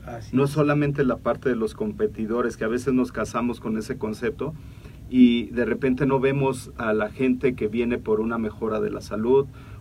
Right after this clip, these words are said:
Speaker 2: una mejora de la calidad de vida, hacer amistades, ¿no? O sea, son, son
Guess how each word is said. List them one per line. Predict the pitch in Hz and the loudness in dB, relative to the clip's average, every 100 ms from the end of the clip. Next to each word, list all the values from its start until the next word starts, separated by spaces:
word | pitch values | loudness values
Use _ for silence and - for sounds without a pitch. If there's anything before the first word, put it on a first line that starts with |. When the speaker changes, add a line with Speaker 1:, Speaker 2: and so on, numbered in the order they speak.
| - | -2
Speaker 2:
una | 135 123 | 0 0
mejora | 110 120 117 | 0 -2 0
de | 110 | 0
la | 104 104 | -2 -4
calidad | 101 104 101 104 | -4 -4 -2 0
de | 110 | 0
vida, | 110 131 127 139 143 - - - - | 0 -2 0 0 -2 -8 -16 -16 -10
hacer | 120 139 135 | 0 2 4
amistades, | 131 107 - 123 143 147 147 143 - | 2 -2 2 4 6 4 2 0 -4
¿no? | 123 151 | -2 0
O | 170 | 0
sea, | 151 147 139 127 117 | 2 4 6 4 0
son, | - 160 165 | 0 0 0
son | - 190 208 | 0 0 0